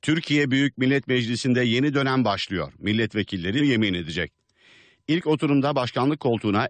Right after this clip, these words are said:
en yaşlı üye sıfatıyla C H P Antalya Milletvekili Deniz Baykal oturacak. Cemil Çiçek, devir teslim töreninin ardından görevini geçici başkan Baykal'a devredecek.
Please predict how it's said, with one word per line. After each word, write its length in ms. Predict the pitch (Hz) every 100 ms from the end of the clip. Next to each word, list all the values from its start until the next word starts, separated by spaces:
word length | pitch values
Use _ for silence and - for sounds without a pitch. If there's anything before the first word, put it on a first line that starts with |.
| -
en 160 | 139
yaşlı 400 | 156 110 95 117 110
üye 220 | 110 113
sıfatıyla 640 | - 104 104 110 85 107 113
C 260 | 95 95
H 60 | 95
P 180 | 123 -
Antalya 500 | 98 98 127 131 92
Milletvekili 720 | 78 95 101 92 85 87 131
Deniz 280 | 117 110 95
Baykal 300 | 101 95 87
oturacak. 500 | 85 90 87 82 85 - - _ - 165 _ _ -
Cemil 280 | 120 135
Çiçek, 440 | 123 135 156 151 - 107
devir 300 | 104 120 110
teslim 380 | 113 - 139
töreninin 540 | 113 92 95 92 98 92
ardından 540 | 87 80 85 95 135
görevini 500 | 113 101 92 98 127 113
geçici 400 | 113 113 135 139
başkan 440 | 90 - 123 143
Baykal'a 440 | 131 123 117 98 82
devredecek. 560 | 85 85 78 78 85